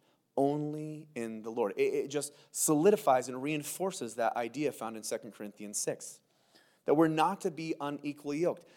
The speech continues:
not in business, not in friendships, and not in marriage. We're not to be unequally yoked. Why?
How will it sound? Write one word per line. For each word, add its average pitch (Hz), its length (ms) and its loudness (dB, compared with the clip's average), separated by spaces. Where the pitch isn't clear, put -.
not 117 300 -2
in 92 180 -12
business, 110 720 -6
not 123 260 2
in 95 120 -8
friendships, - 920 -6
and 151 120 -2
not 160 220 0
in 185 160 0
marriage. - 540 -6
We're 139 120 4
not 165 360 2
to 190 80 0
be 156 340 -6
unequally 123 840 -6
yoked. 98 260 -8
Why? 220 480 -6